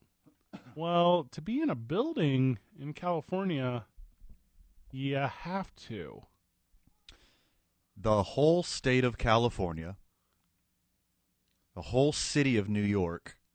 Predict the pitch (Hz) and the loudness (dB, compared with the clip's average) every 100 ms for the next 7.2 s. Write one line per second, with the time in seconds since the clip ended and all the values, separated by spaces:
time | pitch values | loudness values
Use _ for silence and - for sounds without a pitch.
0 | _ _ _ _ _ _ _ - 98 101 | _ _ _ _ _ _ _ -8 -6 -4
1 | - - 120 120 117 - - 104 98 98 | -4 -2 0 2 -2 -4 -4 0 0 -2
2 | - 82 80 - _ _ _ _ _ _ | -8 -12 -14 -20 _ _ _ _ _ _
3 | _ _ 104 - 120 120 120 113 - 107 | _ _ -8 -4 -2 0 2 0 0 -2
4 | 101 90 80 - _ _ _ _ _ _ | -2 -4 -8 -10 _ _ _ _ _ _
5 | _ _ - 104 - 113 113 107 98 92 | _ _ -6 -6 -4 -2 -2 0 -2 -2
6 | 95 - 95 - 95 90 90 85 80 78 | -4 -4 -6 -4 -4 -2 -4 -4 -10 -12
7 | 73 73 | -12 -14